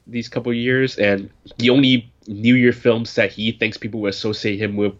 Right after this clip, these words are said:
with is the Oswald Enzo franchise. So after those, after those flopped, I, I think he has sort of decided to, to duck out of it, yeah.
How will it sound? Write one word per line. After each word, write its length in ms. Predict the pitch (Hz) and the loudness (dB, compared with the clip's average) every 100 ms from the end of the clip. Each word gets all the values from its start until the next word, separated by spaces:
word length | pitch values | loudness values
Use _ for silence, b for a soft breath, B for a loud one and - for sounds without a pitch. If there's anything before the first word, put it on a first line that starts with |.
| _ | _
with 260 | 117 107 110 | 0 2 2
is 220 | 101 - | 0 -4
the 140 | 107 92 | -6 -2
Oswald 340 | 104 107 113 | 0 0 0
Enzo 320 | 107 107 110 | 0 0 -2
franchise. 500 | - 120 120 131 131 | 0 -2 -2 -4 -2
So 260 | - 113 107 B B B B B _ | 2 2 2 B B B B B _
after 260 | 120 131 113 | 0 2 2
those, 640 | 110 117 117 120 - - _ _ _ _ _ _ _ _ - | 4 2 2 -2 -10 -18 _ _ _ _ _ _ _ _ -8
after 140 | 131 | -2
those 320 | 131 117 117 - | 0 2 2 -2
flopped, 460 | - 120 113 117 - | -2 0 0 -4 -4
I, 260 | 101 98 | -4 -2
I 40 | 101 | -4
think 220 | 101 104 | -6 -8
he 100 | 107 | -6
has 100 | 95 | -6
sort 160 | - 95 | -6 -10
of 60 | |
decided 340 | 95 - 98 92 | -10 -6 -4 -4
to, 180 | 92 82 - | -10 -12 -16
to 120 | - | -12
duck 260 | - 98 | -10 -6
out 180 | 87 92 | -4 -2
of 100 | 87 | -4
it, 100 | 82 | -6
yeah. 160 | 87 | -10